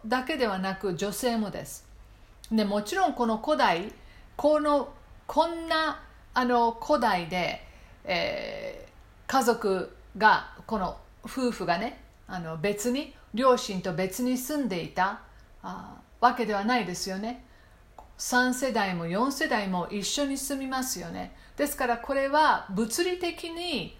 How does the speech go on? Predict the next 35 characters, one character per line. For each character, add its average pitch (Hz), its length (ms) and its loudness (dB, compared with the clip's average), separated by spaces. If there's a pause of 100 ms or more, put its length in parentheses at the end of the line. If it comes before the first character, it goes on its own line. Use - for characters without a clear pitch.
別 226 280 0
れ 262 80 -2
る 247 140 -4
と 190 100 -6
い 180 200 -2
う 175 40 -4
意 190 120 -8
味 180 120 -6
で 160 100 -6
は 160 120 -6
な 156 160 -6
い 156 80 -10
で - 100 -16
す - 120 -16
ね。 196 200 -14 (400)
精 320 360 0
神 330 400 -6
的 294 340 -6
に、 277 320 -6 (720)
そ 311 280 0
う 320 40 -2
い 311 160 -2
う - 20 -4
意 302 140 -4
味 302 160 -2
に 240 120 0
お 214 120 -2
い 202 80 -6
て、 247 400 -2 (240)
え 214 240 -2
ー、 - 40 -4
自 202 220 -4
分 233 280 0
は 262 320 2
も 220 360 2